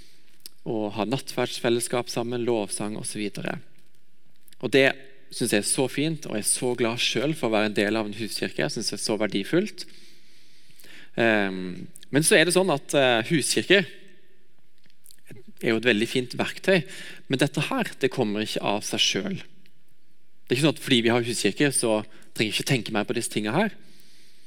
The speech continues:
For dette med nære og forpliktende vennskap, det bygges gjerne utenom de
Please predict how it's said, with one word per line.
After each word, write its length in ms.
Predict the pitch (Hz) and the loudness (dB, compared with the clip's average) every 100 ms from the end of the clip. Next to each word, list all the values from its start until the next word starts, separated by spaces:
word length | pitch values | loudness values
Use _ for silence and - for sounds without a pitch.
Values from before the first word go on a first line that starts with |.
| - - - - - - | -12 -12 -12 -12 -12 0
For 80 | |
dette 240 | 139 139 123 | 0 2 4
med 280 | 127 135 131 - - | 6 4 2 -4 2
nære 400 | 151 107 101 110 | 4 4 0 0
og 80 | |
forpliktende 520 | - - - - 143 147 | -2 2 2 2 2 4
vennskap, 680 | 113 98 - 151 226 - - - - - - - - - - - | 2 -2 0 2 2 -2 -12 -14 -12 -12 -12 -12 -12 -12 -12 2
det 340 | 131 131 156 156 - - - - - - - - - - 143 | 6 8 6 2 -6 -12 -12 -14 -14 -14 -14 -12 -12 0 0
bygges 340 | - 117 - | 4 2 4
gjerne 240 | 113 101 | 4 4
utenom 460 | 151 107 - 139 160 | 0 -2 -2 -2 2
de 300 | 131 110 110 | 4 4 2